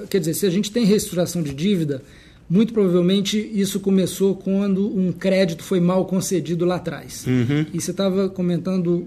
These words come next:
Speaker 1: como que a cultura de concessão de crédito no Brasil se deteriorou muito nos últimos anos, né? Desde que você começou sua carreira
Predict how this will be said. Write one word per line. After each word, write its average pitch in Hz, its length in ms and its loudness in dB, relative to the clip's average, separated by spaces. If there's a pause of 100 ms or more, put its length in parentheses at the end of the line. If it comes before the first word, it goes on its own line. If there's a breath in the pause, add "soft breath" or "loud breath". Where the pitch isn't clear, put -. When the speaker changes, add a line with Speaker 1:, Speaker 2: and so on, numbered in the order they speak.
Speaker 1:
como 196 220 2
que 196 100 0
a 190 40 -2
cultura 208 600 2
de 151 100 -6
concessão 170 460 -4
de 143 100 -4
crédito 160 380 -4
no 160 80 -2
Brasil 151 400 -4
se 190 140 -6
deteriorou 180 580 2
muito 170 540 0 (480 loud breath)
nos 160 220 -2
últimos 180 720 0 (280)
anos, 156 400 2
né? 156 280 0
Desde 151 280 0
que - 60 -12
você 175 100 -2
começou 165 380 -2
sua 170 180 -6
carreira 156 640 0